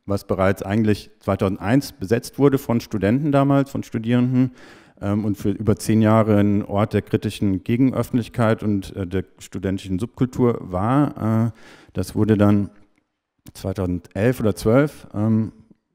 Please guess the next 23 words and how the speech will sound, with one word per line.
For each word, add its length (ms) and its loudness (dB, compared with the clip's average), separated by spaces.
genau, 360 -2
ja, 200 0
ist 160 -8
vielleicht, 200 -4
genau, 220 0
zweitausendelf 540 6
wurde 140 8
es 100 0
geräumt, 540 6
ähm, 380 6
und 100 2
das 120 2
ist 120 2
ein 60 8
Gebäude, 340 8
was 120 6
vergleichbar 460 2
ist 120 -2
mit 140 2
diesem, 300 4
ehemalige 600 4
anglistische, 960 0
äh, 280 -18